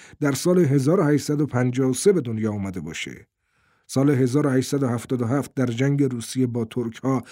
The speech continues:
صاحب اولین فرزندش شده، در جنگ پرتلفات روسیه و ژاپن در سال هزار و نهصد و چهار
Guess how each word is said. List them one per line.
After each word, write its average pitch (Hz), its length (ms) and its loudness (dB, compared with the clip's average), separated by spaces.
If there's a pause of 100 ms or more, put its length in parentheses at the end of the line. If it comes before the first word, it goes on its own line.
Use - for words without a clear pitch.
(220)
صاحب 139 380 0
اولین 123 600 -2
فرزندش 139 640 0
شده، 202 460 4 (540)
در 139 140 4
جنگ 147 400 2
پرتلفات 131 720 -2
روسیه 127 480 0
و 131 140 2
ژاپن 127 480 0 (320)
در 143 120 4
سال 151 280 2
هزار 131 380 2
و 160 60 2
نهصد 139 400 0
و 131 40 2
چهار 139 480 0